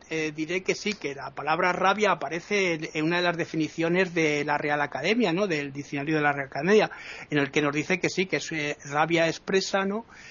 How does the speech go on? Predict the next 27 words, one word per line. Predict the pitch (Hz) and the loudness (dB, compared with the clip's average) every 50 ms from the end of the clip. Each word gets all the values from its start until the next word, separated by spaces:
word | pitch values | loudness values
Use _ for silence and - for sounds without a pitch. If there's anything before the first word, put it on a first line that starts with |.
| - - - | -16 -10 -6
Eh, | 143 147 147 147 147 147 151 - - - - | -4 -2 0 0 0 -2 -2 -6 -10 -10 -6
con | - 139 139 143 | -2 0 2 4
una | 143 160 170 165 - | 6 6 6 4 2
acci-, | - - - - 160 - | -2 -8 -12 -12 -14 -10
con | - 143 143 139 | -8 -8 -6 -6
acciones, | 143 139 139 131 120 - - - - 165 165 170 170 175 175 170 165 165 - - | -6 -6 -6 -6 -6 -8 -10 -6 -2 0 2 4 4 6 6 4 4 2 -2 -6
eh, | 156 147 147 147 147 143 143 139 143 143 143 - 143 143 143 | -6 -4 -4 -4 -6 -6 -8 -8 -10 -12 -14 -14 -16 -10 -8
desmesuradas | 151 147 - - - - - 160 160 180 196 202 202 202 - - - - | -6 -4 0 0 0 0 2 2 4 4 4 4 4 2 2 -2 -6 -6
y | 165 160 | -6 -2
también | - 165 160 165 156 156 165 170 170 | 0 0 0 0 0 -2 -4 -4 -2
que | - 185 | -2 -2
llevan, | 170 151 151 156 160 160 160 160 151 151 147 | 0 0 0 2 2 2 2 2 0 -2 -2
conllevan | - - 147 147 143 151 160 165 160 | -2 -2 -2 -2 0 0 0 0 0
palabras | - 151 143 143 147 151 160 151 - - | 0 0 0 0 0 0 0 -2 -2 -4
altisonantes. | 151 143 - 139 135 - 120 113 113 120 123 123 - 117 - - - - - - - - - - - - | -6 -8 -8 -10 -12 -12 -12 -14 -14 -14 -14 -14 -16 -16 -18 -18 -18 -18 -18 -16 -16 -16 -16 -18 -14 -10
Eh, | - 143 143 - 151 147 151 165 | -6 -4 -2 -2 -2 0 2 2
bueno, | 185 185 196 214 - | 4 2 2 0 0
pues | - 160 - | -2 0 4
hay | 170 175 196 | 6 8 8
muchas | 208 226 226 - 220 196 - | 8 8 8 6 4 2 2
cosas | - - 208 202 - 220 202 - | 0 0 0 0 2 0 -4 -4
que | - 175 | -4 -8
están | - - - 185 190 190 | -6 -2 -2 0 2 2
mezcladas | 190 175 - - - - 175 170 170 185 190 - | 0 0 -2 -4 -4 -2 0 2 2 2 0 -2
con | - - - 170 165 156 | -2 -2 -2 -2 0 0
los | 151 143 - - | -2 -4 -6 -4
términos, | - 165 160 165 170 170 170 175 175 180 - - | -2 -2 0 0 2 2 2 4 2 2 0 -2